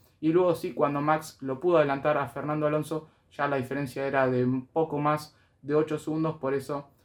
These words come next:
no pudo acercarse el piloto neerlandés. Si bien el neerlandés en un momento decidió poner los neumáticos blandos para así asegurar esa vuelta rápida y llevarse un punto extra a su casa,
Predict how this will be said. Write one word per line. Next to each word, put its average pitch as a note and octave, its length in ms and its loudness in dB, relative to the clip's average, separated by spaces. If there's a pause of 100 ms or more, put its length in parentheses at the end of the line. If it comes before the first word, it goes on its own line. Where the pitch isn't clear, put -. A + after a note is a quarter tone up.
(140)
no D#3 420 0
pudo D3 240 2
acercarse C3 600 -2
el C3 120 -2
piloto B2+ 340 -2
neerlandés. A#2+ 600 0 (220)
Si - 160 -4
bien E3+ 160 2
el E3 140 2
neerlandés E3+ 600 0
en D3+ 120 -2
un E3 80 0
momento E3+ 540 0 (640)
decidió D3 420 0
poner D3+ 380 0
los C3+ 140 -2
neumáticos D#3+ 420 0
blandos F3 320 2
para D3+ 300 2
así C3 260 -6
asegurar C#3+ 560 -2 (380)
esa C3+ 520 0
vuelta D3+ 320 2
rápida D#3+ 320 2
y C3+ 60 0
llevarse C#3 340 -6
un D3 100 -8
punto C3+ 800 0 (160)
extra D#3 440 -4
a D#3+ 120 4
su D#3+ 200 -4
casa, E3+ 440 -4